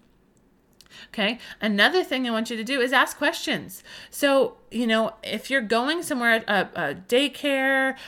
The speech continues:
a church, uh, whatever it is, ask them how they vet their children's workers. Like, what are the rules in place?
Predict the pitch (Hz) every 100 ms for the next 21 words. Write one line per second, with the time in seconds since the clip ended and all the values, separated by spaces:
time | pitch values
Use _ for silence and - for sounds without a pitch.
0 | - 165 - - 269 269 269 254 - -
1 | - - - 185 131 208 226 247 311 -
2 | 202 208 - - 185 277 - - 190 185
3 | 220 220 254 277 220 - 233 262 285 277
4 | 359 220 156 156 - - - - - -
5 | 214 196 190 180 190 214 247 247 254 277
6 | 269 277 - 302 247 190 -